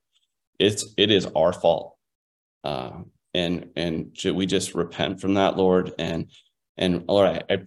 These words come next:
pray that you will just raise up a remnant of Gideons, and we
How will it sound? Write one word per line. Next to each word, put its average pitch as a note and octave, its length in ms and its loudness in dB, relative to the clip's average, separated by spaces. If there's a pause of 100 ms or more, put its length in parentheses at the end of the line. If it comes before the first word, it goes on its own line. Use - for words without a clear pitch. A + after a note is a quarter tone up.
(140)
pray G2 240 4
that F2 320 0 (120)
you G2 220 -2
will G#2 120 2
just F#2 260 -2
raise E2+ 320 0
up E2+ 280 2
a E2+ 80 4
remnant F2 640 0
of D2+ 320 -2 (420)
Gideons, F#2 720 -2 (140)
and D2+ 380 -8 (340)
we G2 280 2